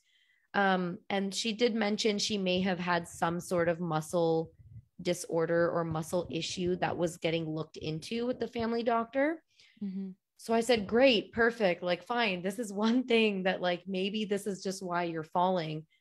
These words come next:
Speaker 1: So at this point, um, now how do you girls feel? Second follow-up,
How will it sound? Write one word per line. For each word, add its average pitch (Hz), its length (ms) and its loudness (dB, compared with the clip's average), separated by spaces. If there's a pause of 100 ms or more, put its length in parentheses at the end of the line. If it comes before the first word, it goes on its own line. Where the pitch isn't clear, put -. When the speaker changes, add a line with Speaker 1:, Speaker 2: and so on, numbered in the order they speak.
(420)
Speaker 1:
So 226 440 6
at 214 300 2
this 269 220 4
point, 180 520 2 (160)
um, 180 420 -2 (280)
now 214 440 6
how 240 200 6
do 202 80 0
you 196 140 -2
girls 175 360 -4
feel? 156 420 -4 (580)
Second 233 440 2
follow-up, 196 640 8